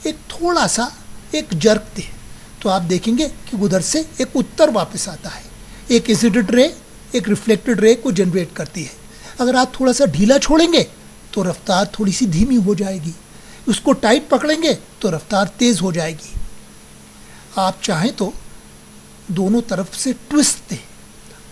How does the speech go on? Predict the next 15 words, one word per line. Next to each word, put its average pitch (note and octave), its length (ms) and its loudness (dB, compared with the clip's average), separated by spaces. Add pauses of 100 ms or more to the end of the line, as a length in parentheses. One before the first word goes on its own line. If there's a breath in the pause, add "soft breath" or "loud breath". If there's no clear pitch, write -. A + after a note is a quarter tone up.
albate G#3+ 460 4
दें, D3+ 200 -6 (540 loud breath)
तो A3 60 0
आप F#3+ 160 2
देखेंगे F3+ 480 0 (640)
कि A3+ 120 2
इसके G3+ 260 -2
अंदर F#3 320 -2 (720)
बिल्कुल D4+ 400 -4
एक A#3+ 140 -2 (100)
तरंग A3+ 340 4
जैसा, D#3+ 340 -4 (220)
एक A3 140 2
wave G3 360 2
जैसा, D#3+ 400 -6